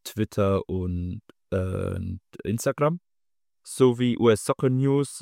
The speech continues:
auf Facebook und Box to Box auf, äh, ebenfalls Twitter.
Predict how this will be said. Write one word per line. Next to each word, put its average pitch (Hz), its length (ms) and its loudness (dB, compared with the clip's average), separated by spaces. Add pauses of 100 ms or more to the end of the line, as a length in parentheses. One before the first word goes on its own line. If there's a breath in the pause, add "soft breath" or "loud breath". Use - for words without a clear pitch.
auf 110 440 4
Facebook - 840 0
und 107 240 -2
Box - 200 -4
to - 100 -16
Box - 400 -6
auf, - 720 -4
äh, 98 360 -2
ebenfalls 127 420 -2
Twitter. 160 320 -2